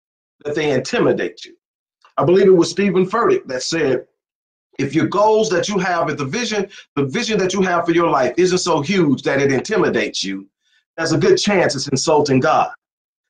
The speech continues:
See, that you, you, you, your, your design is not indicative of mediocrity. Your design is not indicative of being average.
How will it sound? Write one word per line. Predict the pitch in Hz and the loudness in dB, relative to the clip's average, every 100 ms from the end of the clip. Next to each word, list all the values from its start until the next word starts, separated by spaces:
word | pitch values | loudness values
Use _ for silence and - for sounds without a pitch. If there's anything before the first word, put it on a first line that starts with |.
| - 202 | -4 -2
See, | 190 - _ - | -2 -4 _ -12
that | 185 196 - | -8 -8 -2
you, | 180 151 | 0 2
you, | 165 170 | 2 2
you, | 165 175 | 2 0
your, | 156 180 | 0 2
your | 170 170 | 2 0
design | 143 131 226 220 190 156 | -2 -2 0 0 0 0
is | 139 | 0
not | 175 240 | 0 0
indicative | 139 160 180 156 127 | -2 -2 0 -2 0
of | |
mediocrity. | 139 127 120 95 - 131 | 0 2 2 0 -2 -2
Your | 143 143 | 0 0
design | 147 185 208 196 | -2 -2 0 0
is | 170 | 0
not | 156 147 | 0 -2
indicative | 139 170 196 117 120 | -2 -2 -2 -2 -4
of | 185 | -6
being | - 131 120 - - | -4 -2 -2 -4 -8
average. | 165 110 135 147 | -6 -4 -6 -8